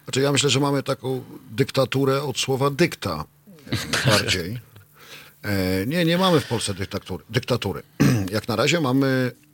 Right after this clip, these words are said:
Speaker 1: e, demokratyczne wybory. Nikt nie kwestionuje wyborów ani do Parlamentu Europejskiego, ani samorządowych. A one się działy już za czasów Prawa i Sprawiedliwości. E, to po pierwsze.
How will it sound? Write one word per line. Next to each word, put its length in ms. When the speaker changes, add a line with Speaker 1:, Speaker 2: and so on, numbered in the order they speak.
Speaker 1:
e, 40
demokratyczne 680
wybory. 380
Nikt 160
nie 100
kwestionuje 680
wyborów 520
ani 280
do 140
Parlamentu 540
Europejskiego, 960
ani 360
samorządowych. 880
A 120
one 220
się 140
działy 320
już 240
za 120
czasów 380
Prawa 260
i 40
Sprawiedliwości. 800
E, 260
to 100
po 100
pierwsze. 420